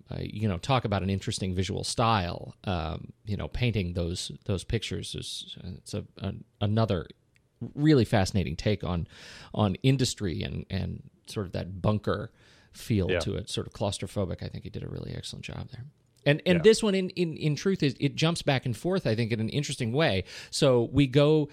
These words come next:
Speaker 1: uh, it, when you look at each of the games, right, they, they sort of grow in expanse, right? They, they, they expand and then contract to the very end. So we start out in this very sort of compressed space,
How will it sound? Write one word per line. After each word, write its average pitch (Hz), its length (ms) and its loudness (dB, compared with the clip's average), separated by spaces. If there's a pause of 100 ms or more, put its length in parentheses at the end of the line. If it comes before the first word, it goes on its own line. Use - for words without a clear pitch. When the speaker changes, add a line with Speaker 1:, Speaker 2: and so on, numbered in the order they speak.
(260)
Speaker 1:
uh, 135 160 4
it, - 320 -8 (640)
when 147 200 0
you 139 120 0
look 175 200 0
at 139 140 0
each 151 220 0
of 107 160 0
the 113 80 2
games, 113 720 0
right, 104 260 0
they, 117 200 0
they 113 220 0
sort 135 200 -4
of 107 140 -10
grow 139 480 6
in 113 180 0
expanse, - 800 -4
right? 101 180 -2
They, 104 180 -2
they, 104 380 -2
they 113 140 2
expand 151 420 0
and 127 80 0
then 110 120 -2
contract - 680 -2
to 123 60 0
the 104 100 2
very 95 260 2
end. 87 160 -2
So 107 80 -6
we 110 100 0
start 151 480 0
out 123 180 2
in 113 80 2
this 101 140 0
very 107 240 0
sort 101 180 -6
of 90 60 -16
compressed - 500 0
space, - 540 -4